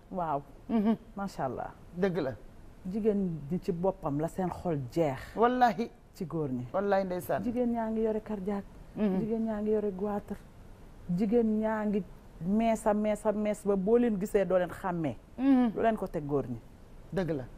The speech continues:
Speaker 1: Ah, góor war naa dimbali jigéen, yërëm jigéen.
Speaker 2: Wallahi, wallahi.
Speaker 1: Jàppale jigéen, yiir jigéen.
Speaker 2: Mhm.
Speaker 1: Te yàlla tax.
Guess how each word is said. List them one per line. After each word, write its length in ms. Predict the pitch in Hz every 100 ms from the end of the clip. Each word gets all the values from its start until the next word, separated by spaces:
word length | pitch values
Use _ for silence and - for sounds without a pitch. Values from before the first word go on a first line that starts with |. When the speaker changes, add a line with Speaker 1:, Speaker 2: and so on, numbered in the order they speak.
| - 160
Speaker 1:
Ah, 120 | 160
góor 240 | 170 175
war 120 | 175 175
naa 140 | 175
dimbali 340 | 165 175 160 147
jigéen, 280 | 160 160 156
yërëm 260 | 151 151
jigéen. 280 | 143 143 135 -
Speaker 2:
Wallahi, 520 | 202 240 233 208 185 -
wallahi. 220 | 156 190 180
Speaker 1:
Jàppale 260 | 185 208 165
jigéen, 340 | 180 208 196 185
yiir 160 | 190 139
jigéen. 320 | 170 143 135 -
Speaker 2:
Mhm. 300 | 240 208 196 - - - -
Speaker 1:
Te 60 | 214
yàlla 260 | 190 156 147
tax. 160 | 151